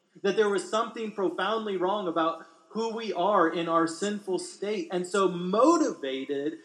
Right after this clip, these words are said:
not because we were perfect, but motivated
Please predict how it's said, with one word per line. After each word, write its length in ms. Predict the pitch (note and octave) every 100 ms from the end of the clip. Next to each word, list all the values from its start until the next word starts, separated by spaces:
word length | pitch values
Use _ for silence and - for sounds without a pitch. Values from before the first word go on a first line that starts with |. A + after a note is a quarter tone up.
| _
not 320 | E3 G#3 C4
because 420 | A3+ G#3 G#3+ F3+ F3
we 100 | F#3+
were 180 | E3+
perfect, 500 | E3 - - G3 D#3+
but 180 | F#3+ F3+
motivated 800 | F3 F#3+ B3+ C4+ G#3 F3+ F3+ F3+